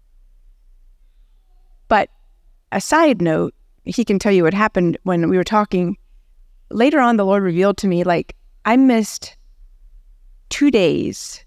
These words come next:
of my dad's life. The one day we traveled out, and then the one day in Colorado. Like,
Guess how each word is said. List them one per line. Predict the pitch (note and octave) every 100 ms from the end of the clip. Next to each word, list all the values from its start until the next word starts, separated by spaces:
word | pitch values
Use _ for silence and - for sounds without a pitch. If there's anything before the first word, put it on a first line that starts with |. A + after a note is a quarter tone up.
| _
of | F3
my | F3 E3+
dad's | D3+ D3+ -
life. | A2 - - - _ _ _ _ - _ _
The | -
one | E3+ F3+
day | G#3+
we | A#3+
traveled | B3+ B3 G#3 A#3
out, | F#3+ D#3+ - _ - _ _ _
and | - F#3 F#3
then | F3
the | E3+
one | E3 E3+
day | F3 F3+
in | F3
Colorado. | F3+ D2 - - - _ _ _ - _ - _ -
Like, | F3+ -